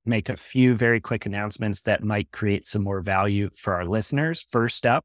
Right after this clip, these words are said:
uh, we've completely revamped our newsletter that goes out every week. It is now themed around This Week in A I. So we cover both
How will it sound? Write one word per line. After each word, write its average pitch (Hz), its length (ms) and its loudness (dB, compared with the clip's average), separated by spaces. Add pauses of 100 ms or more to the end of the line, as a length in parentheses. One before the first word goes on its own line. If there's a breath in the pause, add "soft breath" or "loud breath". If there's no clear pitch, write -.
(120)
uh, 104 260 2
we've 101 280 -2
completely 123 760 2
revamped 104 760 -2 (120)
our 98 240 2
newsletter 104 680 0
that 104 140 -6
goes 98 200 -6
out 98 260 -2
every 98 280 -6
week. 117 360 0 (100)
It 101 160 -4
is 98 220 -4
now 98 380 -4
themed 98 500 -6
around 98 400 -2
This - 260 -6
Week 104 280 -4
in 98 160 -6
A 95 220 -6
I. 107 280 -2
So 107 240 -2
we 98 160 -2
cover 123 380 0
both 98 420 -4